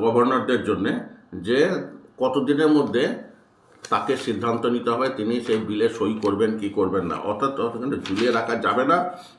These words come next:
এবং এই যে এতদিন ধরে যে সময়গুলো নষ্ট হয়েছে, সেই সময়ের জন্য তিনি কিন্তু যে যে বিলগুলো মানে, আহ,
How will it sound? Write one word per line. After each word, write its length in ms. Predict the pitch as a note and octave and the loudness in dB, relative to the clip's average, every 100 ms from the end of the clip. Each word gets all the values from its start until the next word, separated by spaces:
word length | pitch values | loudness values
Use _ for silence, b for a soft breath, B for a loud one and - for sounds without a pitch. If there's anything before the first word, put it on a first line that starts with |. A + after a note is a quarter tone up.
| G#2+ | -4
এবং 280 | A2 B2+ | 0 0
এই 160 | A2 A#2 | 0 0
যে 80 | B2 | 0
এতদিন 420 | A#2 A#2+ B2 C#3 | 0 0 -2 -2
ধরে 200 | C3 B2 | 0 0
যে 140 | B2 | 0
সময়গুলো 520 | A#2 G#2+ A2 A2 A2+ G#2+ | -2 -2 0 0 0 0
নষ্ট 300 | G#2+ G#2+ B2 | 0 -2 -4
হয়েছে, 500 | A#2+ C3 D3 D#3 - | -4 -2 0 -2 -2
সেই 220 | A2 A#2 | -4 -2
সময়ের 420 | G#2+ A2+ A#2 A2 | -4 0 0 2
জন্য 240 | A2 B2+ | -2 -2
তিনি 280 | C#3 A2 A2 C3 | -2 -2 0 0
কিন্তু 540 | G#2 G2+ G2+ A2+ - B B - | 0 0 2 2 2 B B -8
যে 140 | F#2 A2 | -2 2
যে 160 | A#2+ | 2
বিলগুলো 760 | G2 A2 A#2+ A#2 A#2+ A#2+ A2+ - | 2 0 2 4 6 8 6 2
মানে, 320 | G2 G#2 G#2+ | -2 0 0
আহ, 1300 | G#2 G2+ - G2+ F#2 G#2 F2+ F2 - - F2 F2 E2+ | 0 -2 -2 -4 -2 -2 -2 -4 -6 -8 -8 -6 -6